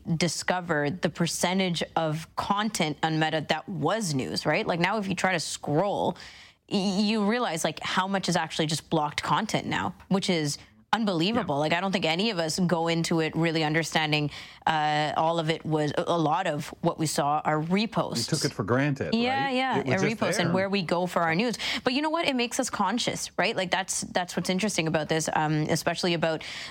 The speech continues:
Speaker 1: the different corporations and their stance on the, this act being passed in Canada.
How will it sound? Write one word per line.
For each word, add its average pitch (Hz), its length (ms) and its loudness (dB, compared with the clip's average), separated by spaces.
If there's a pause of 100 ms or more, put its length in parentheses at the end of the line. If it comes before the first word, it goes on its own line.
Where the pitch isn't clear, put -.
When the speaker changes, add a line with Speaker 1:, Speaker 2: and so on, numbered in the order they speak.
Speaker 1:
the 180 100 2
different 170 340 0
corporations 202 640 0
and 156 320 0
their 156 160 0
stance 160 720 -2 (180)
on 214 640 2
the, 226 140 2
this 208 300 -2
act 202 260 -2
being 214 220 0
passed 214 280 0
in 214 80 2
Canada. 220 440 0